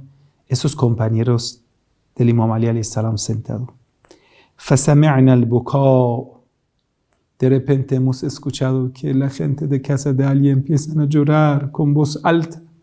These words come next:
Todos están llorando con voz alta. Y esa voz de llanto era tan fuerte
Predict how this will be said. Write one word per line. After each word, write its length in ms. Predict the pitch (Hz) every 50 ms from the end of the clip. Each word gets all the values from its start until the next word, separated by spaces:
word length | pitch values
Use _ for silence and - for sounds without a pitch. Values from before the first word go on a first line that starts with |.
| _ _ _ _ _ _ _ _ _ _ _ _ _ _ _ _
Todos 200 | - - 190 156
están 240 | - - 175 170 160
llorando 540 | 147 151 151 139 147 156 160 156 147 151 151
con 180 | 147 147 147 143
voz 280 | 139 151 143 - - -
alta. 640 | - 147 147 143 143 - 139 135 131 127 123 131 - - _ _ _ _ _ _ _ _ _ _ _ _ _ _ _ _ _ _ _ _ _ _
Y 140 | - 147 135
esa 200 | 135 131 139 143
voz 460 | 135 143 165 165 151 - - - - - _ _ _ _ _
de 180 | - 143 135 127
llanto 540 | 135 147 143 151 156 151 147 139 147 143 139
era 200 | 139 143 135 143
tan 240 | 143 143 147 151 143
fuerte 840 | 147 - - - 151 147 147 147 139 127 123 - - 135 139 147